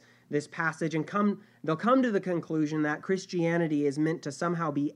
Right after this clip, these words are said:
anti-intellectual. Don't study theology, theology, those big thick books, that's just wisdom of words.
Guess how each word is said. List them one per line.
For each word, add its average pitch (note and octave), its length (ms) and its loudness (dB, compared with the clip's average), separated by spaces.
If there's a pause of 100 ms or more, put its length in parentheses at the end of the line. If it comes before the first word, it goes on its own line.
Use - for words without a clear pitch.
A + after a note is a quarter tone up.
(120)
anti-intellectual. F3 1600 0 (840)
Don't F3 180 0
study E3 260 -4
theology, B2+ 760 -2
theology, A#2+ 640 -6
those A#2+ 160 -6
big A#2+ 320 -4
thick C#3 240 -10
books, G#2+ 240 -8
that's C#3 180 -8
just - 220 -10
wisdom A2 420 -6
of F2+ 120 -10
words. F#2+ 680 -14